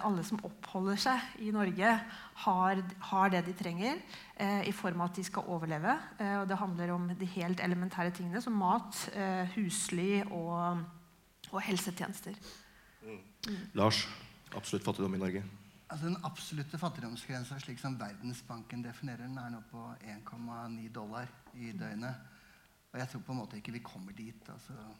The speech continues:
Speaker 3: Men, men absolutt fattigdom i den forstand at du ikke har de nødvendige,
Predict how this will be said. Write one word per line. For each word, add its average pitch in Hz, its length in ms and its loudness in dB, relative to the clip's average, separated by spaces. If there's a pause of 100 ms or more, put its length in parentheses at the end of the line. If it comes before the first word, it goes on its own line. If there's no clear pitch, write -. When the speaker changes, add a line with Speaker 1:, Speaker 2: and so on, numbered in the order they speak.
(800)
Speaker 3:
Men, 143 240 0
men 147 300 2 (100)
absolutt 139 460 -6
fattigdom 120 460 -6
i 123 40 -4
den 113 180 -6
forstand 120 360 -8
at 113 140 -10
du - 80 -8
ikke 120 120 -8
har 113 560 -4 (640)
de 127 360 -2
nødvendige, 117 880 -4